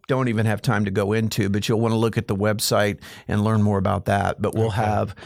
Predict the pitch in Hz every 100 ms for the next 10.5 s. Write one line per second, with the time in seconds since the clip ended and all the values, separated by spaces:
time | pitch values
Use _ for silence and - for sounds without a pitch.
0 | - - - 95 92 104 - 113 98 127
1 | 135 139 127 120 - - 113 104 101 -
2 | 123 123 120 120 120 110 120 113 113 -
3 | 120 113 107 107 107 110 107 101 101 107
4 | - 113 123 110 107 120 110 113 107 104
5 | 107 95 107 113 110 101 - 117 104 -
6 | - - - 135 - 170 175 165 147 139
7 | - _ _ - 127 135 131 120 113 110
8 | - - 190 156 180 175 170 139 117 -
9 | - 170 - - 143 165 165 170 156 -
10 | - - 120 - 131